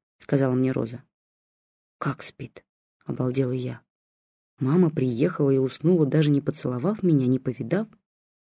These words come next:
«Ну и пусть спит, раз я ей не нужна», — буркнула я обиженно. «Ты хоть и умная, но очень глупая девочка», — покачала головой Роза. «Не надо так сейчас говорить. Нельзя так.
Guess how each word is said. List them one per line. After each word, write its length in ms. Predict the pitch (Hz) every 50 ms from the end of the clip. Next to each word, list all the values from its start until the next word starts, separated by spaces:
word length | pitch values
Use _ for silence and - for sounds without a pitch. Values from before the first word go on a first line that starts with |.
| _ _
«Ну 140 | - 226 247
и 80 | 240 233
пусть 340 | 233 240 254 254 214 - -
спит, 360 | - - 170 143 156 - - _ _ _ _ _
раз 220 | 170 180 170 -
я 100 | 185 180
ей 140 | 180 180 180
не 120 | 175 175
нужна», — 460 | 180 190 190 180 175 156 131 127 - - _ _ _ _ _ _ -
буркнула 420 | 160 170 170 156 - 147 147 147
я 140 | 147 151 147
обиженно. 520 | 147 139 151 143 117 120 120 120 120 - _ _ _ _ _ _ _ _ _ _ _ _ _ _ _ _ _ _ _ _
«Ты 140 | - 214 202
хоть 260 | - 196 180 - -
и 60 | 185
умная, 520 | 214 269 277 226 185 147 131 120 123 - - _ _ _ _ _ _ _
но 120 | - 175 208
очень 260 | 220 214 - 240 240
глупая 540 | 202 190 208 226 226 175 - - 143 135 135
девочка», — 560 | 135 139 139 127 117 - - - - - - _ _ _ _ _ _ _ _ _ _ _ _
покачала 420 | - 143 - 147 151 - 151 143
головой 420 | 143 135 143 147 151 143 139 147 143
Роза. 360 | 143 139 127 113 110 117 113 - _ _ _ _ _ _ _ _ _ _ _ _ _ _ _
«Не 180 | - 151 185 220
надо 280 | 233 247 220 160 143 139
так 160 | - 131 -
сейчас 360 | - - - - - 127 120
говорить. 520 | 123 139 127 131 127 120 110 110 - - _ _ _ _ _ _ _ _ _
Нельзя 440 | 143 147 185 214 220 190 202 160 -
так. 320 | - - 127 - _ -